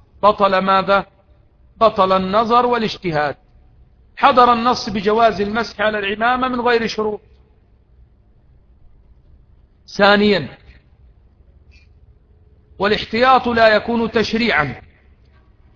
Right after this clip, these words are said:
يعني ما ينفع ان انت تشرع شيئا لاجل الاحتياط، انما الاحتياط امر ورع لا يلزم به، لا يلزم به من؟ الناس،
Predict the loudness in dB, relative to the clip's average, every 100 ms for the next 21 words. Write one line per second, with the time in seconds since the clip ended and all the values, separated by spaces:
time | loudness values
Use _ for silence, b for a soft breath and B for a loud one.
0 | _ _ _ _ -4 -2 0 0 0 0
1 | -2 2 2 2 -2 -4 -4 -2 -2 -2
2 | -4 -4 -4 -2 -2 -4 -6 -4 -6 -6
3 | -4 0 0 -4 _ -20 -20 _ _ _
4 | _ _ _ _ _ _ _ _ _ -4
5 | -2 0 0 -2 -6 -2 -2 -2 -2 0
6 | 4 6 4 2 -6 -20 _ _ _ _
7 | _ _ _ _ -2 0 0 -2 -2 -2
8 | -2 -4 -2 -2 -2 -6 -14 _ 0 0
9 | 0 -2 -2 -2 -4 -4 0 -2 -2 -8
10 | _ _ _ -6 -2 0 0 -2 -6 -20